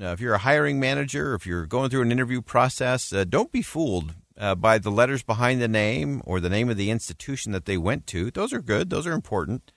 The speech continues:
Uh, but you really gotta look at something beyond that if you're gonna determine, is this person going to come in and settle in, or is this person gonna come in and continuously learn and grow and develop and get better?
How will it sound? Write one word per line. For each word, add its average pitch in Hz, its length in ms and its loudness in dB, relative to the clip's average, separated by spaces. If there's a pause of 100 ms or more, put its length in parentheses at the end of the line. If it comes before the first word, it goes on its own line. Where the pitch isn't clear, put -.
(640)
Uh, 80 120 -12
but 101 280 -2
you 110 60 -4
really 185 160 0
gotta 180 180 2
look 156 140 4
at 123 160 -4
something 139 360 -2
beyond 110 580 2
that 69 260 -2
if 104 180 -10
you're 110 100 -4
gonna 110 200 2
determine, 98 560 0 (460)
is 196 240 -2
this 180 260 -4
person 120 640 -4 (420)
going 104 160 0
to 95 60 2
come 147 280 -4
in 131 440 0
and 90 180 -2
settle 117 460 2
in, 78 400 -4 (640)
or 110 160 4
is 110 100 -2
this 151 80 -6
person 135 340 -4
gonna 107 200 2
come 127 320 -6
in 117 280 -2
and 90 120 -4
continuously 98 840 -2
learn 117 460 0
and 80 180 -2
grow 104 340 2
and 78 160 -4
develop 107 540 0
and 85 140 -12
get 78 240 -14
better? 92 400 0